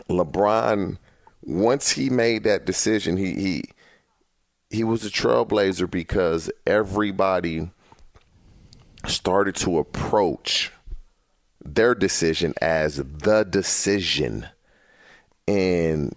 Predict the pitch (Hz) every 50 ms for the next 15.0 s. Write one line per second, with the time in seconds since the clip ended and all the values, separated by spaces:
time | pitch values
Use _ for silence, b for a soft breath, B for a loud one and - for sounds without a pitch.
0 | - - - - - 113 113 110 107 - 107 92 98 95 87 - - 104 92 90
1 | 92 - - 87 78 78 73 69 58 - - - - - - - - _ - 85
2 | 90 87 82 87 87 85 - - 82 85 85 - - - - 101 92 85 87 73
3 | 87 85 80 78 82 80 78 87 107 127 143 139 151 147 143 143 - - - B
4 | B B B B B B B B B B B B - 98 101 95 92 87 85 82
5 | 80 76 71 65 73 73 _ b b b b b b b b b b _ _ _
6 | _ _ _ _ _ _ _ _ _ - - 120 123 - 120 123 131 127 120 110
7 | 101 92 87 - - - _ - - - - - 120 120 120 - - 113 113 110
8 | 107 101 101 101 98 92 90 85 - - - - _ _ _ _ _ _ _ _
9 | _ _ _ _ _ _ _ _ _ _ _ _ _ _ _ _ _ _ _ -
10 | - 104 104 92 87 85 85 71 60 87 98 69 82 104 101 98 101 101 92 -
11 | - 90 85 87 82 73 82 92 101 104 - 71 80 90 107 110 104 90 78 78
12 | 85 98 101 98 - - - - - 117 117 110 101 92 82 90 104 104 101 -
13 | - - - 90 101 110 110 110 104 98 87 90 95 95 92 - - - - 98
14 | 107 104 92 90 92 95 95 98 95 92 92 - 117 113 95 92 87 - -